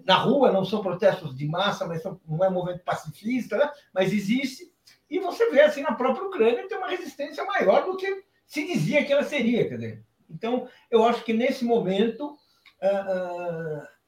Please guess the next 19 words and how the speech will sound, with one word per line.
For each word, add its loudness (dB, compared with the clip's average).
não, 0
é, 4
assim, 0
a, -6
a, -2
a -4
bola 10
está 4
ruim 2
para, -4
ah, -14
para -4
qualquer -6
saída. -4
Então, -2
eu -4
imagino -2
um -4
acordo 2